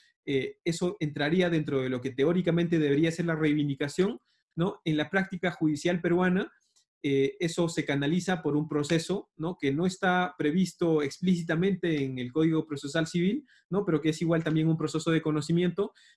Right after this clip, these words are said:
que es el proceso de mejor derecho de propiedad, ¿no?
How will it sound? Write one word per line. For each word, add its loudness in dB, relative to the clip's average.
que -4
es -4
el 2
proceso -4
de 2
mejor -2
derecho 0
de 0
propiedad, -4
¿no? -8